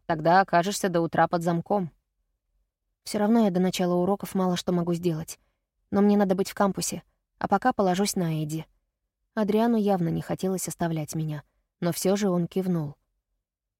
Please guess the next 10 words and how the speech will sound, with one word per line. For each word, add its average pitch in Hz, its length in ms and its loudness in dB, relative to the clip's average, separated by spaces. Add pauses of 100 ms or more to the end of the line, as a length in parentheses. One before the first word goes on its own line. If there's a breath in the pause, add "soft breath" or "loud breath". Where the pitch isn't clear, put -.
(120)
«Если 185 420 2
что-то 170 280 -4
потребуется, 170 640 -2
звони. 156 460 -4 (500)
Я 247 100 0
попробую 196 440 2
отыскать 160 420 -2
Соню 160 240 0
во 156 100 -4
сне. 147 300 -6